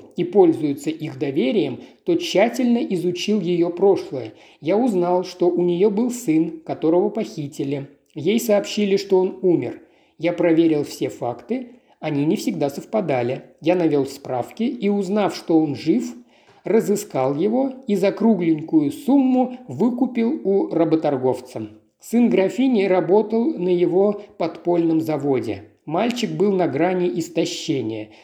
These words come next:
Я отправил его в одно надежное место. Там за ним был хороший уход, и когда он поправился, я сфотографировал его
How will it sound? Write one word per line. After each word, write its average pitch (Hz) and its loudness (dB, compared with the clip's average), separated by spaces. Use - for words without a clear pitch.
Я 240 0
отправил 160 -2
его 139 0
в 147 -4
одно 151 2
надежное 170 0
место. 220 -2
Там 160 0
за 190 0
ним 233 2
был 247 0
хороший 160 0
уход, 147 -4
и 175 -4
когда 160 0
он 127 -4
поправился, 156 -2
я 185 0
сфотографировал 208 0
его 131 -6